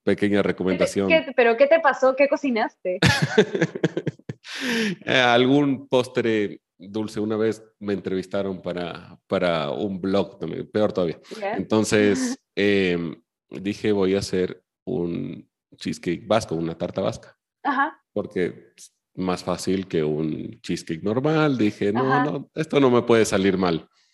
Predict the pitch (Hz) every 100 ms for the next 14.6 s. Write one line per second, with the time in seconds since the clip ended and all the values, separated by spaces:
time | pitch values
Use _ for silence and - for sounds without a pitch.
0 | _ 247 233 233 233 _ _ _ _ _
1 | - 123 127 123 120 113 - - _ _
2 | _ _ _ _ - 107 117 117 110 -
3 | 107 92 90 90 90 - 92 110 110 92
4 | 92 - 92 107 - 92 - 113 110 110
5 | 82 95 104 92 95 107 101 - 98 95
6 | 107 101 95 92 101 117 92 90 92 98
7 | 92 - 104 - _ _ _ _ _ _
8 | _ _ _ _ 104 98 95 87 82 78
9 | 73 - - _ - - - - - 156
10 | - 127 - - - 214 220 208 175 -
11 | _ _ - 95 98 107 104 143 135 90
12 | 117 110 110 107 104 107 113 113 101 -
13 | 117 117 92 90 92 90 - 107 104 101
14 | 107 104 - 107 -